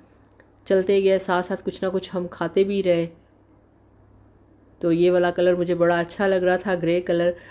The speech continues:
मगर मैंने फिर ये ड्रेस नहीं लिया। तो यहाँ से फिर इस तरह से हम चलते चलते, क्या कहते हैं कि दूसरी साइड पे गए। बहुत कपड़ों का हमने विज़िट किया इधर। ये देखें इस तरह से,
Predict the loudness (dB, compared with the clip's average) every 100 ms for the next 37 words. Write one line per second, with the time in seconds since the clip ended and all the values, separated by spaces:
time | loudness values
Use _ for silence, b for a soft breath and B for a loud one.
0 | B -4 -2 2 2 0 -2 0 0 0
1 | -2 -4 -4 -4 -2 -2 -2 -4 b b
2 | b _ -4 0 0 -2 -6 -2 -2 -2
3 | -2 -2 -2 -2 -2 -2 0 0 -2 0
4 | -2 -2 -4 -4 B B B -6 -2 -2
5 | -2 -4 -2 -2 -4 -2 -2 0 -2 0
6 | -2 0 -2 -4 -12 _ -20 _ _ _
7 | _ _ _ _ -20 -14 -8 0 0 0
8 | 0 0 0 0 0 0 2 2 0 -4
9 | -2 2 2 2 2 -2 -4 _ b b
10 | b b b _ _ _ _ _ -6 -2
11 | -2 -2 -4 -2 0 0 -2 -4 -4